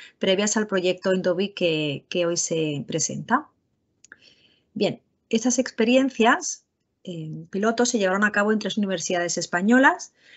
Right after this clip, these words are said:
en la Universidad Complutense de Madrid, concretamente en el grado de Trabajo Social, en el grado de Pedagogía de la Universitat Rovira i Virgili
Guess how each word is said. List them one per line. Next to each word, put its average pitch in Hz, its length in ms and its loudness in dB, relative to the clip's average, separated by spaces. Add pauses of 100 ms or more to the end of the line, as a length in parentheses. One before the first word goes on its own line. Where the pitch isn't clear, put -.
(140)
en 202 80 -2
la 190 60 2
Universidad 190 460 0
Complutense 202 640 -2
de 180 260 2
Madrid, 208 360 0
concretamente 190 680 -2
en 185 80 -2
el 175 80 -2
grado 180 200 2
de 180 100 0
Trabajo 175 380 -4
Social, 262 500 0 (680)
en 202 120 0
el 190 80 0
grado 214 200 4
de 226 80 0
Pedagogía 214 440 0
de 214 60 0
la 196 60 4
Universitat 190 500 -4
Rovira 185 260 0
i - 20 0
Virgili 262 580 0